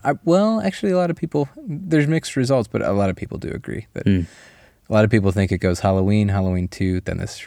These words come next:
Speaker 1: most recent remake.
Speaker 2: Oh, okay. Yeah, that's what I would imagine.
Speaker 1: Paula Schleiss says, "I can't remember the first horror movie I ever saw, but I remember the first time I wasn't allowed to see one.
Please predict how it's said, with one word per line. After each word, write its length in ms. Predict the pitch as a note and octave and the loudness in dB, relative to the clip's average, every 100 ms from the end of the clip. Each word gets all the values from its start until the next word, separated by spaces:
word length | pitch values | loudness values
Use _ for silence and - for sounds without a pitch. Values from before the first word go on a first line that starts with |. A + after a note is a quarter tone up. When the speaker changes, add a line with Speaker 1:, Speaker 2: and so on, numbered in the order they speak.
| - | -8
Speaker 1:
most 260 | G2+ F2+ - | -6 -4 -4
recent 260 | F#2+ F#2 | -6 -6
remake. 460 | F#2 F#2 F#2 - - _ - | -6 -2 -2 -6 -12 _ 0
Speaker 2:
Oh, 260 | G#2 G2 | 2 4
okay. 300 | F#2+ F#2+ F#2 - - | 2 0 -4 -6 -4
Yeah, 160 | A2 | -2
that's 140 | A2+ - | -2 -2
what 100 | - | -2
I 40 | |
would 100 | - | -2
imagine. 400 | A2+ G#2+ - G#2 - _ _ _ - _ _ _ _ _ _ | -2 -2 -2 -4 -6 _ _ _ -20 _ _ _ _ _ _
Speaker 1:
Paula 300 | - B2+ D3+ | 0 2 2
Schleiss 480 | - - C#3 D#3 A2+ | -2 0 0 0 -2
says, 480 | - - G2 G2 - - | -2 2 4 4 0 -4
"I 100 | G2+ | -6
can't 320 | - C3+ C#3+ | -2 -2 0
remember 360 | D3 C#3+ C3+ G#2+ | 0 2 2 2
the 80 | G#2 | 0
first 340 | - C#3 - | 0 0 0
horror 240 | - C3 | 2 4
movie 360 | C3 B2+ A#2 G#2 | 4 4 4 4
I 140 | F2 | 4
ever 280 | F2+ G#2 C3 | 2 0 0
saw, 440 | B2 - A#2+ B2 C3 | 0 0 2 2 0
but 180 | - F2 | 0 2
I 40 | |
remember 380 | F2 F2+ G2 G#2+ | 2 4 2 2
the 120 | G2 | -2
first 320 | - A2+ A2 | -2 -4 -2
time 160 | A#2+ G#2 | 0 0
I 60 | E2+ | 2
wasn't 340 | F2+ F#2+ G#2+ | 0 0 0
allowed 380 | F#2 F2 G#2 F#2+ | -2 -2 -2 -2
to 120 | F#2+ | -2
see 240 | - - | -2 0
one. 280 | A2+ F#2 E2 | 0 0 -4